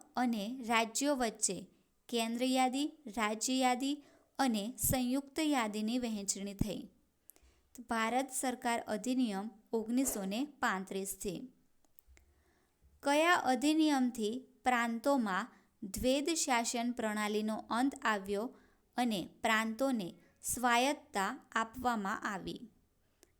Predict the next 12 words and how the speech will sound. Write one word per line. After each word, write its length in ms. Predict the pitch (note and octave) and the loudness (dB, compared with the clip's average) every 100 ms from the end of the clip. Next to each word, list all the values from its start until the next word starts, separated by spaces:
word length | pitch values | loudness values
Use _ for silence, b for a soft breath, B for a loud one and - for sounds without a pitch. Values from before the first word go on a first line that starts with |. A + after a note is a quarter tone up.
| - | -16
તો 80 | |
ભારત 520 | G#3+ A#3+ A3+ A#3 C#4+ D4 | -8 -2 0 0 -2 -2
સરકાર 480 | C4+ A#3+ A#3+ A3+ | -2 -2 -2 -2
અધિનિયમ 560 | - A3 G#3 A#3+ B3+ C4+ C4 | -2 -4 -2 0 0 -2 -2
ઓગણીસો 520 | G3+ G3 B3 B3+ G3 | -4 -2 -4 -2 -4
ને 120 | G3+ | -6
પાંત્રીસથી. 920 | A#3+ A3+ F#3+ F#3+ F#3+ F#3+ - G#3 B3+ B3 _ _ _ _ _ _ _ _ _ _ _ _ _ - | -6 -8 -8 -6 -6 -6 -6 -6 -8 -12 _ _ _ _ _ _ _ _ _ _ _ _ _ -4
સ્વતંત્ર 600 | C4 C4+ E4 F4 F4 E4+ | 0 2 2 2 4 4
ભારતના 800 | C#4+ A#3+ A3+ C4 C4+ F#3+ F#3 C4 | 4 2 4 2 -2 -6 -6 -6
સૌપ્રથમ 840 | - C#4+ D4 E4 D#4 D4 D4+ D4+ C#4+ | -2 4 4 4 0 0 0 2 2
ગવર્નર 580 | A3+ G#3+ A#3+ C4 D4 D4+ | 0 0 2 2 2 0
જનરલ 560 | A#3+ A#3 G3+ F#3 B3 | -2 -2 -2 -2 -4